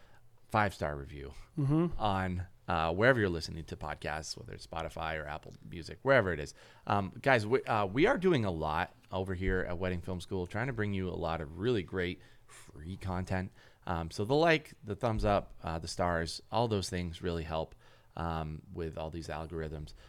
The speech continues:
Speaker 1: Um, if you are enjoying this, uh, podcast, make sure you're checking out the Facebook group, 'cause that's kind of a more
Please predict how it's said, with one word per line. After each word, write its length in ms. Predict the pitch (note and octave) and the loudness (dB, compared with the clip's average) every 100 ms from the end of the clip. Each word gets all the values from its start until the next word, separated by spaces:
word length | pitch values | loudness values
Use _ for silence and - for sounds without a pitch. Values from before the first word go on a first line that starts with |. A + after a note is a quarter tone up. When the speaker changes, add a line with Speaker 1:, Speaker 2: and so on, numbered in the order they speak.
| - - | -20 -6
Speaker 1:
Um, 240 | F2+ E2 - | -2 -2 -4
if 200 | G2 A#2+ | -6 0
you 200 | C#3+ D#3+ | 0 4
are 280 | C#3 A2 - | 6 6 4
enjoying 640 | F#2+ F2+ C3+ B3+ G3 G2+ | -2 -2 0 2 2 0
this, 340 | E2+ E2+ - - | 0 -2 -4 -6
uh, 280 | G2+ F2+ D#2 | -2 0 -2
podcast, 580 | - F#2 E2 D#2 D2+ - - - | -2 -2 -2 -2 -4 -4 -12 -14
make 160 | - A2 | -8 -4
sure 100 | G#3+ | -4
you're 40 | A#3 | -2
checking 240 | F#3+ F#3+ | -2 -2
out 100 | D#3 | -4
the 60 | - | 0
Facebook 360 | A2+ A2+ A2+ | 0 0 -2
group, 220 | A2+ G#2+ | -2 -4
'cause 140 | - F#2 | -4 -2
that's 200 | G#2 - | -2 -2
kind 180 | - A#2+ | -2 -2
of 100 | F#2+ | 0
a 60 | |
more 400 | F#2+ F#2 F#2 F#2 | -2 0 2 0